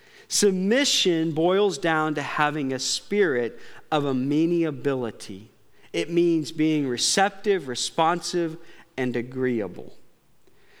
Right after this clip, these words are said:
Because of the misconceptions surrounding this word, uh, she said, "I like to use the word respect or amenability." It, it's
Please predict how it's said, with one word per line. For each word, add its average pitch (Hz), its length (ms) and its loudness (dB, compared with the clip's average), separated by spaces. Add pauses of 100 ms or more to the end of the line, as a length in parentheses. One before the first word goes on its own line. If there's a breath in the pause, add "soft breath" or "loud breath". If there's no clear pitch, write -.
(160 soft breath)
Because 214 500 4
of 202 140 2
the 185 80 4
misconceptions 190 1120 2
surrounding 170 880 2
this 151 300 0
word, 143 600 0 (500 loud breath)
uh, 135 160 2
she - 180 0
said, 190 280 2
"I 202 260 4
like 202 240 0
to 175 80 -4
use 180 360 0
the 170 100 4
word 165 320 2
respect 185 580 0
or 165 100 2
amenability." 156 1160 0 (500 loud breath)
It, 175 220 0
it's - 440 0